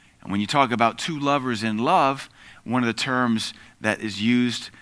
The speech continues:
um, a-, among the poets and those with a larger vocabulary,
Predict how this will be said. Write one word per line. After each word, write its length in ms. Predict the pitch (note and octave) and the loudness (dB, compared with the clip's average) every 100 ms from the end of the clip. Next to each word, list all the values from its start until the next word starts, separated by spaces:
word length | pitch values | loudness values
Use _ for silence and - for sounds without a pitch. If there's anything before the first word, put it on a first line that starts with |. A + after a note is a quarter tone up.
| - | -8
um, 200 | F#2 G#2 | -2 0
a-, 160 | A#2 - | 2 2
among 240 | A2+ A#2+ | 0 -2
the 60 | G2+ | -4
poets 600 | - C3 A#2+ A2+ - - | -6 -2 0 -2 -6 -6
and 140 | G#2 | -4
those 220 | A2 A2+ | -4 -4
with 100 | G#2 | -6
a 60 | G#2+ | -4
larger 340 | G#2 A2 G#2+ | 0 0 0
vocabulary, 760 | G#2+ G#2 - B2 A2+ G2+ G2 | -4 -6 -2 -2 -2 -2 -2